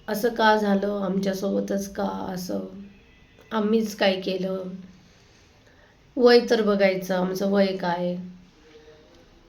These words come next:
ठीक आहे, आमच्या लेकरांना तर बघायचं, म्हणजे, खूप सारे प्रश्न आहेत. म्हणजे, खूप जण, आम्ही, आम्ही आमच्या ग्रुपमध्ये खूप जण डिस्कस करतात आणि खूप जणांचे हे प्रश्न असतात.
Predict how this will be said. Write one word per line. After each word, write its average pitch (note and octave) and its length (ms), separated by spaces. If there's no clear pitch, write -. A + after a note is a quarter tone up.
ठीक G3+ 220
आहे, F#3 100
आमच्या A3+ 240
लेकरांना A3 520
तर G3+ 80
बघायचं, G3 680
म्हणजे, A3 240
खूप E4 200
सारे C#4 200
प्रश्न G3 360
आहेत. F3+ 120
म्हणजे, G3+ 240
खूप B3 220
जण, B3 120
आम्ही, G3 280
आम्ही A3 500
आमच्या A3 260
ग्रुपमध्ये A#3 400
खूप A#3+ 160
जण B3 220
डिस्कस A3 360
करतात G#3 340
आणि A3 220
खूप B3 120
जणांचे G#3+ 360
हे G#3 200
प्रश्न G#3 280
असतात. G3 380